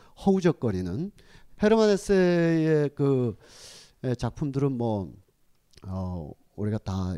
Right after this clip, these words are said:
여기까지 오실 분들이라면 다 읽어보셨을 텐데 수레바퀴 밑에서 같은 작품이 그 헤르만 헤세의 성장기죠.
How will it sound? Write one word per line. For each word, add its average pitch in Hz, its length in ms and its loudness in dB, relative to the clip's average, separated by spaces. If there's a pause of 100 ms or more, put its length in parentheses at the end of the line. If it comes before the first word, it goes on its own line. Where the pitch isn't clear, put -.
여기까지 139 460 0
오실 120 560 -2 (120)
분들이라면 104 500 -6
다 101 180 -4
읽어보셨을 101 1000 -4
텐데 107 400 -2 (500)
수레바퀴 180 560 4
밑에서 110 520 -2
같은 98 500 -8
작품이 95 680 -6
그 117 160 -2
헤르만 143 360 0
헤세의 117 260 -6
성장기죠. 160 800 -2